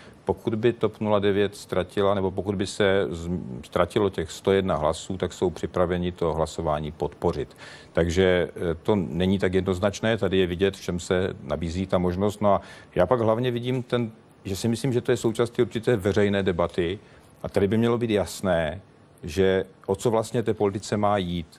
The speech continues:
Tady jde o řešení veřejných problémů. Tady by neměli dneska o nic jiného, než si uvědomit, v jakém stavu ta země je. Tady jsou problémy s rostoucí nezaměstnaností.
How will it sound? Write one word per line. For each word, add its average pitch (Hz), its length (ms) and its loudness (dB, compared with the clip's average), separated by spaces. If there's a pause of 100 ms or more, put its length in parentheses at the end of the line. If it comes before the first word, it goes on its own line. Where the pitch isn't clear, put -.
Tady 101 200 2
jde 117 120 2
o 113 80 0
řešení 113 420 -4
veřejných 92 540 0
problémů. 82 580 0
Tady 92 200 -2
by 101 100 2
neměli 110 240 4
dneska 110 320 -2
o 104 80 0
nic 110 240 -2
jiného, 101 340 2
než 98 140 -2
si 117 120 -4
uvědomit, 101 520 2
v - 80 -2
jakém 107 280 2
stavu 98 280 0
ta 101 140 0
země 92 300 0
je. 76 220 0 (240)
Tady 90 160 -2
jsou 101 160 2
problémy 92 400 2
s 85 40 -8
rostoucí 85 520 -2
nezaměstnaností. 85 920 -4